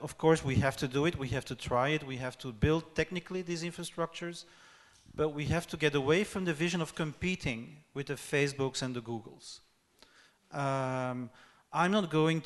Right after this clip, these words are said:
to what's called the diaspora because I've done it three times and there's nobody there. So I'm staying with Facebook because this is where I communicate with two billion people. N-, I,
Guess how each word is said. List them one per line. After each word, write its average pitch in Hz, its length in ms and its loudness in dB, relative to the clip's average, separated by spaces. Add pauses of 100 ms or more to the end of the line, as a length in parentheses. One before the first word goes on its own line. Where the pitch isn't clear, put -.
to 143 380 2
what's 135 280 -6
called 120 260 -4
the 131 100 0
diaspora 170 520 2
because 175 280 -8
I've 139 160 0
done 143 140 -2
it 139 80 -2
three 156 220 0
times 143 340 2
and 147 100 -2
there's 131 200 -2
nobody 127 300 -2
there. 101 280 -6 (720)
So - 180 -4
I'm 165 100 2
staying 196 280 2
with 196 100 -2
Facebook 170 500 0
because 151 260 -8
this 175 120 -4
is - 60 -6
where 170 140 4
I 160 80 4
communicate 147 840 -4 (400)
with 135 160 -6
two 147 180 -4
billion 127 260 0
people. - 460 -10 (260)
N-, 131 220 -12
I, 117 120 -8